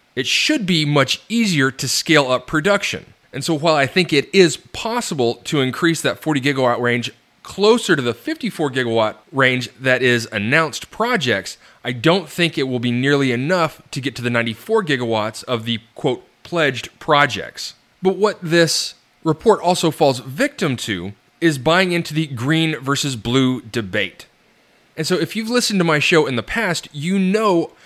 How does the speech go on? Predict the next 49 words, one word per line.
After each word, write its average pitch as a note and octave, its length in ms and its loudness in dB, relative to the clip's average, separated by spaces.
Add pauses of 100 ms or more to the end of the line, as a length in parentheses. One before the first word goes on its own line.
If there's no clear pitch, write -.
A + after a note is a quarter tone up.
(240)
my G3 140 2
feelings E3 340 -2
toward B2 280 0
this A2+ 260 0
are, B2 180 4
in C3 140 -2
the B2+ 80 -2
future, A3 380 -2
it's C3+ 100 -4
going D#3 140 0
to C#3 40 -2
be C3 200 0
all D#3 300 4
hydrogen C#3+ 460 0
hands C#3+ 360 0
on A#2+ 220 2
deck. G2 340 -4 (600)
And E3 140 0
if B2 220 -2
Jefferies D#3 640 0
is B2+ 260 2
expecting B2 840 -4 (540)
blue G3 440 2
to D#3+ 160 -4
be D3+ 340 2
between C#3 400 0
a B2+ 60 -2
dollar C#3+ 200 2
twenty-five C3+ 520 0
and A2 100 -2
two F#3 180 -4
dollars C3+ 280 4
per B2+ 100 -4
kilogram A2 560 0
by A2 120 2
twenty A#2 260 -4
thirty, G#2+ 340 -2 (380)
and A2+ 260 -2
green G#3+ 320 0
to F3+ 60 0
be D3 160 0
a - 20 4
dollar C3 320 4
fifty A#3+ 400 -4
per B2+ 60 -12
kilogram A2 580 0 (140)
by A2 160 -4
twenty G#2+ 280 -2
thirty, G2+ 400 -4